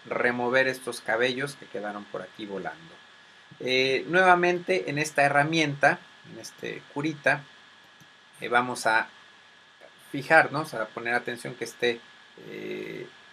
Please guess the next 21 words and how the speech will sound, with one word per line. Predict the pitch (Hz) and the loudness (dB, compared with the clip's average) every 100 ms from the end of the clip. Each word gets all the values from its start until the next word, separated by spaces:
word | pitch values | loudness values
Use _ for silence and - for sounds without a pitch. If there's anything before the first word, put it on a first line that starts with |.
| - | -2
todas | 147 147 143 | 0 2 2
las | 123 - | -2 0
capas | 156 151 160 175 | 0 2 2 2
seleccionadas | - - 120 117 - 143 156 147 165 - - - - - - - - - - _ - | -2 -12 -10 -8 -6 -2 2 2 0 -6 -20 -20 -20 -20 -20 -20 -20 -20 -20 _ -12
y | 147 170 - | -6 -4 -4
estas | - 185 185 180 | -2 -2 0 -2
tres | - 175 165 | 0 0 2
variantes, | 151 151 156 143 143 156 - - - - - - | 2 4 2 2 -4 -6 -6 -18 -20 -20 -20 -14
eh, | 110 | -4
bueno, | 117 - - | -4 -4 -10
mejor | 120 - 135 | -6 -4 -4
dicho, | 135 - - - | -6 -8 -12 -6
esta | 143 151 - | -4 -2 0
variante | 127 120 123 120 - | 0 2 0 -4 -8
Content | - 131 120 113 101 101 | -6 -6 -4 -6 -6 -6
Aware | 104 117 110 - - - - | 0 2 0 -4 -20 -20 -18
y | - | -14
Proximity | - 107 - 131 127 - 117 | -6 -6 -6 -8 -10 -10 -2
Match, | 135 147 - - - - - | 0 0 -4 -16 -20 -20 -14
eh, | 120 120 120 120 120 120 - - - - | -4 0 2 2 0 -8 -18 -20 -20 -14
son, | - 160 165 165 160 | -4 0 0 -2 -6